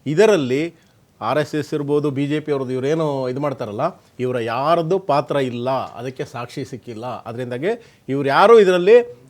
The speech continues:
ಪಾತ್ರ ಇದೆ ಅಂತ ಹೇಳೋದಕ್ಕೆ ಯಾವುದೇ ಒಂದು,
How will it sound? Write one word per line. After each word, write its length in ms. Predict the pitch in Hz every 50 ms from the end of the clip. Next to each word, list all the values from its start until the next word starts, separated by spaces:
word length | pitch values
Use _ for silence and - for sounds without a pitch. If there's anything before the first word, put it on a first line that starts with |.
| _ _
ಪಾತ್ರ 260 | - 160 190 - 202 196
ಇದೆ 200 | 190 170 175 175
ಅಂತ 160 | 160 160 170
ಹೇಳೋದಕ್ಕೆ 600 | 131 139 156 151 151 143 147 139 208 202 165 135
ಯಾವುದೇ 420 | 131 120 131 160 185 190 208 226
ಒಂದು, 460 | 226 214 185 180 180 185 165 131 -